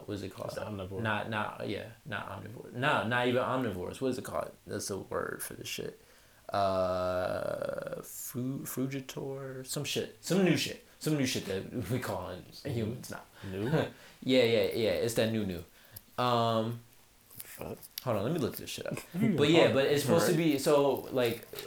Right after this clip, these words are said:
Speaker 1: our teeth are designed to be eating fruits, nuts, and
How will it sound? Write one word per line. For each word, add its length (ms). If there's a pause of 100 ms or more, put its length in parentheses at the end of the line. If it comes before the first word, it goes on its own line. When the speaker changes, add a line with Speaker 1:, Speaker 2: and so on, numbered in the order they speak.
(120)
Speaker 1:
our 180
teeth 380
are 180
designed 600
to 160
be 340
eating 320
fruits, 640 (640)
nuts, 520 (180)
and 640